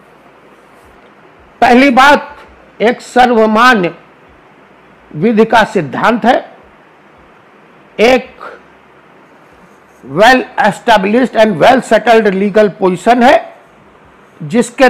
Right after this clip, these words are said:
तहत if a dispute is an industrial dispute and it has passed through the process of conciliation proceedings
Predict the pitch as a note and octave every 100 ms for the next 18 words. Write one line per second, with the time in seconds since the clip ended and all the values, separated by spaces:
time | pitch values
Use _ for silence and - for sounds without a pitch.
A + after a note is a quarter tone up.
0 | B3 A3 A#3 C4+ - - _ _ _ _
1 | _ _ _ _ _ _ _ _ _ -
2 | C4 B3 - _ _ _ _ _ _ -
3 | - _ _ G#3 A#3 F#3+ A3+ - C4+ C4+
4 | C#4 C4+ A#3+ B3+ B3 A3+ A#3 A3+ - B3
5 | B3 A3+ - A#3 C4 D4 - - _ _
6 | _ _ _ G3+ A3 A#3 - - B3+ -
7 | G#3 B3 F#3 - A3+ C4 B3 - A3+ A3+
8 | A#3 A#3 G#3 G3+ - A#3 A#3+ A3 A3 A3
9 | G#3 G#3 G3+ - F#3+ - F3 F#3+ G#3 B3
10 | D4+ -